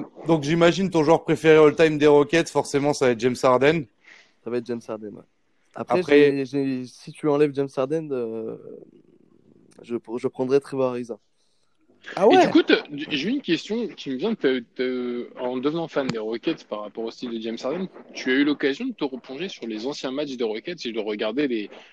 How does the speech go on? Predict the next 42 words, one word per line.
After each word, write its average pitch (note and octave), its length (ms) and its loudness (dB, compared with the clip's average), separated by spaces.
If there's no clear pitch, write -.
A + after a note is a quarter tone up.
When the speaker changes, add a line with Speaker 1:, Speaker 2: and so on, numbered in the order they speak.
Speaker 3:
les A2 160 -2
matchs, B2 360 -4
euh, G#2+ 360 -6
justement A2 480 -6
des A2 180 -4
années G#2+ 180 -6
quatre-vingt-dix, A#2 580 -8
de A2+ 40 -10
la G2+ 80 -10
grande G#2+ 220 -8
époque G2+ 240 -10
des G#2 100 -8
Rockets G#2 380 -8
et A2 80 -6
de G2+ 60 -8
la G2+ 80 -4
grande G#2 220 -8
époque G#2 280 -8
d'Hakim ? D#3 400 -6
Speaker 2:
Ah B2+ 80 2
oui, D3+ 120 4
oui, B2+ 140 0
Speaker 3:
Ou A#2+ 180 0
Speaker 2:
a-, A#2+ 220 0
années, A#2 260 -4
années C3+ 160 -4
quatre-vingt-dix, D#3+ 400 -4
après, D#3 200 -8
c'est - 120 -18
compliqué C3+ 380 -6
de, A#2 280 -2
de G#2+ 60 -8
retrouver A2+ 320 -8
des A#2+ 80 -4
matchs A#2+ 240 -2
en A#2+ 100 -4
entier, C3 540 -4
surtout C#3 200 0
les D3+ 60 6
matchs C3 160 2
de B2+ 40 -2
play-off. C#3+ 320 0